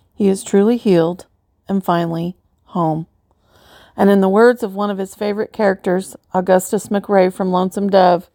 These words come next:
who spoke to Woodrow as he was dying, "It's been quite a party, ain't it?" Yes, Franklin David McCulley,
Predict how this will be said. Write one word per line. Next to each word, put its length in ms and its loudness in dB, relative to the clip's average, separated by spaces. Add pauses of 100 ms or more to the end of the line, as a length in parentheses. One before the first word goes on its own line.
(500)
who 100 0
spoke 340 0
to 100 -2
Woodrow 640 2
as 180 -8
he 140 -4
was 160 -4
dying, 480 -8 (580)
"It's 200 -2
been 200 -2
quite 340 2
a 60 -2
party, 440 -2
ain't 260 -4
it?" 240 -14 (960)
Yes, 300 0
Franklin 420 -6
David 280 -4
McCulley, 600 -4